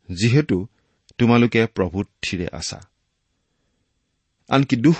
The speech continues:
ক্লেশৰ সময়তো আমি আমাৰ জীৱন উপভোগ কৰিব পাৰিছো, কাৰণ তোমালোক প্ৰভুত থিৰে আছা বুলি আমি গম পালো। পাচনি পৌলে ঠিক এনেকুৱা এটা ভাৱ ইয়াত প্ৰকাশ কৰিছে।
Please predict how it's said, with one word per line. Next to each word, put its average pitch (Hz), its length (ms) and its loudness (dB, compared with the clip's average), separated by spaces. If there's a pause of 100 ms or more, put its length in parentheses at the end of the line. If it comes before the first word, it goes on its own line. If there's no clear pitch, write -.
(100)
ক্লেশৰ 113 400 -2
সময়তো 98 520 -6 (320)
আমি 104 240 -2 (100)
আমাৰ 92 280 -6 (340)
জীৱন 113 320 -2 (120)
উপভোগ 113 380 -4
কৰিব 151 320 -6
পাৰিছো, 90 380 -10 (840)
কাৰণ 98 280 0 (400)
তোমালোক 131 360 2 (320)
প্ৰভুত 101 280 -4 (120)
থিৰে 127 240 0 (100)
আছা 101 240 -6
বুলি 107 280 -6
আমি 90 180 -8 (100)
গম 110 220 -4
পালো। - 240 -16 (1800)
পাচনি 110 300 -2
পৌলে 98 300 -4
ঠিক 143 160 -2 (280)
এনেকুৱা 127 400 0
এটা 98 180 -4
ভাৱ 90 320 -8
ইয়াত 101 240 -6
প্ৰকাশ - 280 -12
কৰিছে। - 380 -14